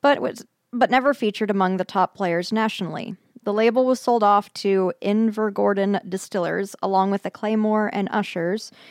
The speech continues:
when Guinness took over the D C L in nineteen eighty-six. When Invergordon was taken over by White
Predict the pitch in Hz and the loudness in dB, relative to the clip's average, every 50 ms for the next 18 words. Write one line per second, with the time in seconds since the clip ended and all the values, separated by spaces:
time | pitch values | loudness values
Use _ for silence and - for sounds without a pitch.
0 | - _ _ - 208 208 202 180 214 220 214 226 214 - - 233 220 - - 190 | -20 _ _ 0 0 2 2 2 2 2 2 0 -2 -2 -6 -6 -4 -2 -2 -2
1 | 180 170 190 175 185 180 185 180 180 185 180 - - 180 180 180 - - 139 151 | 0 0 -2 -4 -4 -4 -4 -2 -2 -2 -4 -6 -6 -6 -4 -4 -4 -2 -2 -2
2 | 160 160 - 165 180 170 160 156 151 - - - 175 175 - - 170 - 185 180 | -2 -2 -4 -4 -6 -6 -6 -8 -10 -12 -10 -10 -8 -8 -8 -8 -8 -10 -10 -10
3 | - 359 349 - - - - - - - _ _ _ _ _ _ _ _ _ _ | -6 -6 -6 -6 -6 -14 -20 -20 -20 -20 _ _ _ _ _ _ _ _ _ _
4 | _ _ - 208 214 208 - - 233 247 262 277 262 285 269 233 233 226 220 202 | _ _ 0 0 2 2 2 2 2 2 4 4 4 2 2 4 4 4 4 4
5 | 214 220 220 226 214 202 196 202 - - 226 208 190 - 202 196 190 175 185 190 | 2 2 2 2 2 0 0 -2 -4 -6 -6 -6 -4 -2 0 0 0 0 0 0
6 | 175 185 180 175 170 170 185 190 196 196 190 - | 0 2 2 2 2 2 2 2 2 0 -2 -4